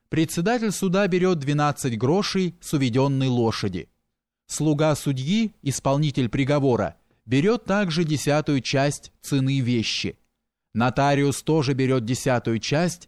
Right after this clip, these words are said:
за окончательное решение. За одно приложение печати к делу, стоящему грош,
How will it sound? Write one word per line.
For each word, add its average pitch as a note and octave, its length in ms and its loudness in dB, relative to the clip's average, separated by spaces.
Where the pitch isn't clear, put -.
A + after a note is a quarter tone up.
за B2 220 -2
окончательное B2+ 800 0
решение. G#2 680 -2
За C3 240 0
одно D#3+ 260 0
приложение E3 680 2
печати D3 500 -2
к A#2+ 80 -4
делу, C3 520 0
стоящему B2 720 0
грош, D3 500 0